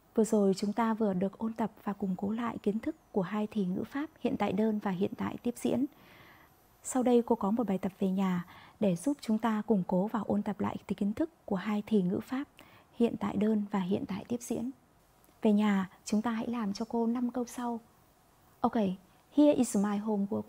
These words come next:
for you. And so, you can give the correct form of the verb using the simple present or present continuous tense. The first, Peter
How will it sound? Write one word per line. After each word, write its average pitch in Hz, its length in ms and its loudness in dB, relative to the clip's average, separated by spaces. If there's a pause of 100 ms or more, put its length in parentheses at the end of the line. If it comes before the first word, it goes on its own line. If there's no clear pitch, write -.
for 196 300 4
you. 170 160 2 (640)
And 233 180 0
so, 262 160 -2 (420)
you 226 120 2
can 226 180 2
give 247 500 2
the 214 120 2
correct 220 360 2
form 220 200 0
of 202 120 -2 (100)
the 196 140 2
verb 240 400 0
using 233 340 0 (480)
the 226 140 6
simple 262 540 6
present 202 500 2 (100)
or 208 80 0
present 208 500 0
continuous 208 640 2
tense. 190 460 -2 (1400)
The 226 60 4
first, 254 440 -6 (300)
Peter 247 440 2